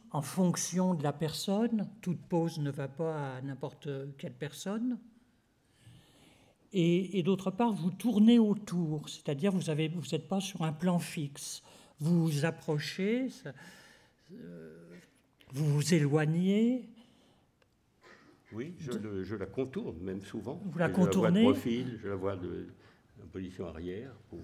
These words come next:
Speaker 2: euh,
Speaker 1: Et com-, et comment vous expliquez ce, ce, ce rapport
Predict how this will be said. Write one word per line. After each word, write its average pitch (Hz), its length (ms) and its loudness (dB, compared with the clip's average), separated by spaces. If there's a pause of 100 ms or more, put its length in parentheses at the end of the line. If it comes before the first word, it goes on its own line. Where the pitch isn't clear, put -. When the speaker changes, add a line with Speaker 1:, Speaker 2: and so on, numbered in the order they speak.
(140)
Speaker 2:
euh, - 100 -18 (320)
Speaker 1:
Et 185 80 0
com-, 196 240 4
et 214 60 -2
comment 196 240 6
vous 185 200 0
expliquez 175 600 -2
ce, 175 240 -8
ce, 196 280 -10
ce 165 180 -4
rapport 165 640 0